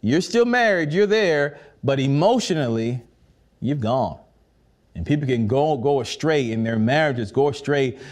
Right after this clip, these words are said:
in their relationships. And, and a lot of things happen. They need to be restored, restored.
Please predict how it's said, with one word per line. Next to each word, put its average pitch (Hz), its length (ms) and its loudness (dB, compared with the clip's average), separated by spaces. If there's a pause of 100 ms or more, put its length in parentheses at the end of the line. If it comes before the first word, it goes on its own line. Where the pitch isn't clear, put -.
(140)
in 117 140 0
their 117 100 0
relationships. 123 800 -2
And, 117 260 -4 (560)
and 135 200 -2
a - 20 2
lot 165 140 2
of 170 80 -6
things 160 180 -2
happen. 151 360 0
They 147 100 0
need 151 180 0
to - 80 -4
be 131 300 -2 (160)
restored, 131 1600 -2 (680)
restored. 123 800 -2